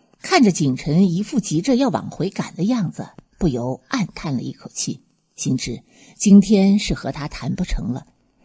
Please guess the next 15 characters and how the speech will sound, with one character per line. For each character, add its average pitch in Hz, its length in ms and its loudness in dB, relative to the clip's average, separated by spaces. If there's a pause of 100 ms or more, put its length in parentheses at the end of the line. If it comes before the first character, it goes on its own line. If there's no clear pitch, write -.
心 165 260 2
中 160 280 2
闪 143 280 -4
过 170 180 0
了 127 120 -2
一 185 160 -2
丝 - 220 -4
的 147 80 -6
失 - 240 -4
望， 185 260 -6 (220)
回 - 260 -4
答 165 200 -6
说 156 240 -6 (880)
：“哦， 269 280 -2 (440)
那 240 680 2